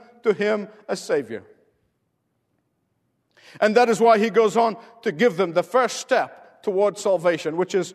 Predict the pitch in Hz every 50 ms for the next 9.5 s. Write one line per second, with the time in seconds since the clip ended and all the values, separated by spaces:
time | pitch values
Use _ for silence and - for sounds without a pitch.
0 | - - - 170 170 160 - 190 175 160 - - 180 143 104 104 120 _ _ _
1 | _ _ _ _ _ _ _ _ _ _ _ _ _ _ _ _ _ _ _ _
2 | _ _ _ _ - 185 196 190 180 180 175 170 156 151 - - 143 131 120 -
3 | - _ _ _ _ _ _ _ _ _ _ _ _ _ _ _ _ _ _ _
4 | - 151 - - - - 156 120 98 82 80 - _ _ _ _ _ _ _ _
5 | _ _ _ _ _ _ _ _ _ _ _ _ _ _ _ _ _ _ _ _
6 | _ _ _ _ _ _ _ _ _ _ _ - 151 156 175 196 220 - 247 220
7 | - 214 - - 202 185 - - - - - _ _ _ 151 165 196 185 160 165
8 | 160 147 139 175 190 180 180 - 180 175 170 - 151 151 160 - 156 156 160 170
9 | 165 - 151 143 135 135 143 147 135 120